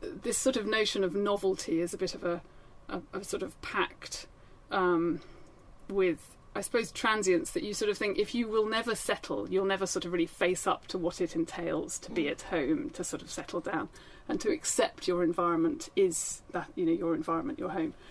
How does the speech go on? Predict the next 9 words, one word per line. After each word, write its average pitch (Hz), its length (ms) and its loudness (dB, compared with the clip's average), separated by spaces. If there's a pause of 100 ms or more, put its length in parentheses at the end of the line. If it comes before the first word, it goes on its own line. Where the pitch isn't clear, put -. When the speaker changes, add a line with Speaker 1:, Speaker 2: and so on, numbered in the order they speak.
(280)
Speaker 1:
Then 214 140 0
you're 214 120 2
kind 240 260 6
of 220 60 2
into 214 260 2
this 170 220 0
process 180 500 0
of 170 400 0 (880)
endless - 600 -4